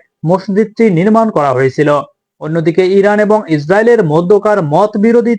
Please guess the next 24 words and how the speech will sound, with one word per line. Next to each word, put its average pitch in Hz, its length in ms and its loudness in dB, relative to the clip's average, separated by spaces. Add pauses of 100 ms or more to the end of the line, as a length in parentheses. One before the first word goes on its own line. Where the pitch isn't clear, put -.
তীব্র 165 320 2
আকার 170 320 0 (400)
ধারণ 196 380 0
করেছে। 139 480 -2 (220)
আবার 240 320 0
আজারবাইজানের 214 760 0
সাথে 220 380 2
ইসরায়েলের 165 440 0
ঘনিষ্ঠ 202 400 0
সম্পর্ক 220 540 0
রয়েছে। 180 520 0 (200)
উল্লেখ্য, 180 420 0
আরব 196 420 0
লীগের 226 360 2
পর্যবেক্ষক 180 680 0
হচ্ছে 185 380 0
আর্মেনিয়া, 185 680 -2 (220)
আর 143 220 -2
এই 214 200 2
লীগের 233 300 2
একটি 170 260 -2
সদস্য 190 420 0
রাষ্ট্র 165 420 0
হল 185 320 0